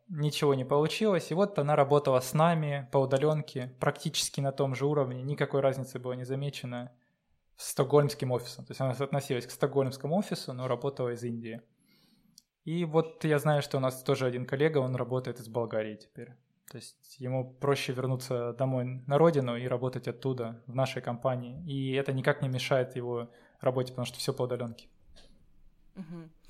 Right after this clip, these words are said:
Speaker 2: А как тебе кажется, что вообще будет происходить с рынком в связи с такой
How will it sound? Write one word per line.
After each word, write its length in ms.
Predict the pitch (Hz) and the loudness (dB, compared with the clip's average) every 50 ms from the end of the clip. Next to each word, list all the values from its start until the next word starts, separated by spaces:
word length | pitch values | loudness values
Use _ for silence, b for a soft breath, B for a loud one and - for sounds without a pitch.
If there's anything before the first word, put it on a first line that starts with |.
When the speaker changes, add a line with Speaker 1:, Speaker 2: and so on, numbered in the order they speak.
| B B B B B 302 B | B B B B B -12 B
Speaker 2:
А 200 | - - - 277 | -2 0 0 0
как 260 | 285 - - 277 277 | 0 0 0 0 0
тебе 220 | - 277 220 247 | -2 -4 -4 -4
кажется, 460 | 247 - 262 240 226 214 196 - - 185 | -2 2 2 2 2 0 -2 -4 -4 -4
что 340 | - - - - 233 240 | -4 -4 -2 0 0 0
вообще 360 | 220 233 208 202 - - 226 220 | 2 0 -2 -2 -2 -2 -2 -4
будет 760 | 190 170 175 196 208 214 180 208 190 190 185 180 190 - - b b b b b b b | -4 -6 -8 -6 -6 -6 -4 -2 0 0 0 0 -4 -12 -20 b b b b b b b
происходить 500 | - 190 190 190 - - 214 196 208 190 | 0 0 2 2 2 0 0 0 0 0
с 80 | - - | 0 0
рынком 640 | 208 208 247 277 302 285 - 220 175 160 151 156 - | 2 2 2 0 0 -2 0 0 0 0 -2 -6 -10
в 40 | - | -12
связи 300 | - - 185 180 196 190 | -6 -4 -2 -2 0 -2
с 80 | 185 | -2
такой 640 | - 190 180 180 - 185 180 175 170 165 160 160 156 | -2 -4 -4 -2 2 4 4 6 6 4 2 -2 -6